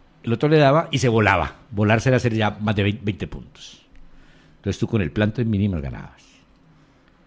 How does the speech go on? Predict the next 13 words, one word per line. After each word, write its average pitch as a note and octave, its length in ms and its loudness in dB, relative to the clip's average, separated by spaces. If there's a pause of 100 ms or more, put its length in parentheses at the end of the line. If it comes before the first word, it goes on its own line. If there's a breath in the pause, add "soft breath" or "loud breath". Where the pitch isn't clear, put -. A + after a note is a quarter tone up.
(680)
En C#3+ 100 -4
este D#3 180 -2
caso D#3 260 0
Osorio B2 360 0
plantó B2+ 300 2
en D3 80 4
mínimas. D3+ 560 -2 (1300)
Ya D#3 240 -2
plantó C#3 240 -2
en C3+ 100 0
mínimas. C#3 400 0 (140)
Esto D3+ 360 2
es F3+ 320 -2